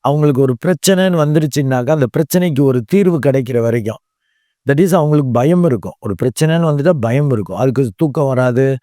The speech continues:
அப்படியே ஒரு மாதிரி நொந்து, அ, வெந்து கிடப்பாங்க, ஒரு மாதிரி ஃபீல் பண்ணிட்டு இருப்பாங்க. அதுக்கு சரிதா,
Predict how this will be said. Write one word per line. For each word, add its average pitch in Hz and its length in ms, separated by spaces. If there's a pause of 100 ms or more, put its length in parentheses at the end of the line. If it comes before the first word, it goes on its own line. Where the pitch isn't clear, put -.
(280)
அப்படியே 131 340
ஒரு 135 200
மாதிரி 135 420
நொந்து, 135 400 (360)
அ, 104 180 (140)
வெந்து 131 340
கிடப்பாங்க, 110 680
ஒரு 113 160
மாதிரி 123 460
ஃபீல் 123 280
பண்ணிட்டு 117 360
இருப்பாங்க. 101 360 (420)
அதுக்கு 151 460
சரிதா, 151 360